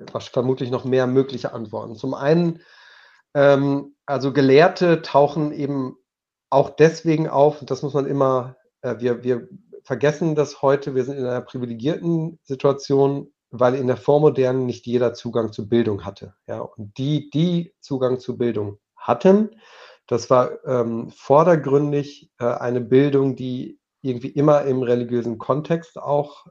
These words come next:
ähm, durchgeführt wurde. Aber die haben sich beteiligt an diesem Diskurs.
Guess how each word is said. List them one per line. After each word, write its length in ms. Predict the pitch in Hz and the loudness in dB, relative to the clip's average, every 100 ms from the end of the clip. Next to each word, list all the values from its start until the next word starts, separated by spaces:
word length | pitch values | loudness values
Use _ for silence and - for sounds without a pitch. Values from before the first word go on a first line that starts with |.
| _ - | _ -12
ähm, 600 | 123 120 117 117 113 _ | -8 -8 -8 -12 -14 _
durchgeführt 640 | 123 139 - 156 165 160 | -2 -2 -6 -6 -6 -2
wurde. 260 | 165 160 170 - - - - _ | -2 0 -2 -8 -20 -20 -20 _
Aber 300 | - 131 156 | 4 6 6
die 500 | 151 131 151 156 165 - | 2 0 0 0 -4 -10
haben 380 | - 131 139 127 | 2 4 4 0
sich 200 | 127 - | -2 -4
beteiligt 640 | 131 - 117 117 113 - | -6 2 2 2 -6 -10
an 280 | 117 120 123 | -4 -2 -2
diesem 300 | 113 110 110 | -4 -4 -6
Diskurs. 760 | 107 104 - 131 98 - - | -8 -10 4 6 6 -2 -20